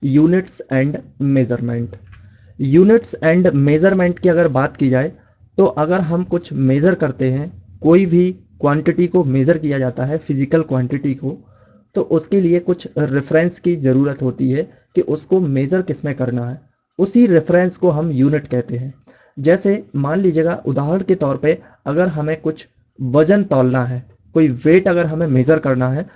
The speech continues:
तो उसके लिए हमें कुछ रेफरेंस की ज़रूरत होगी, जैसे कि वो किलोग्राम में है, ग्राम में है, कि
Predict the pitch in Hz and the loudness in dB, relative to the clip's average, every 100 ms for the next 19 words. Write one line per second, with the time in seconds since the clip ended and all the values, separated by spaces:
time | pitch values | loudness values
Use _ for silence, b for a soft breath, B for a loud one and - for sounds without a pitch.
0 | b b - 175 175 208 190 180 165 175 | b b -2 -2 -2 0 2 2 0 -4
1 | 175 175 147 226 - 160 160 156 165 135 | -4 -6 -4 -4 -2 0 -2 -2 -4 0
2 | 127 131 135 127 123 123 b b - 139 | 0 -2 -4 -4 -6 -8 b b -6 -2
3 | 156 151 - b - 143 - _ 131 131 | -2 -4 -8 b -6 -6 -8 _ -4 -2
4 | 131 - _ _ _ _ _ - 131 135 | -2 -6 _ _ _ _ _ -2 0 2
5 | 151 151 156 147 135 135 147 135 127 131 | 2 0 -2 -4 -4 -4 -8 -6 -2 0
6 | 139 160 156 139 143 160 _ _ _ _ | -2 -2 -4 -4 -6 -10 _ _ _ _
7 | - 208 | -6 -6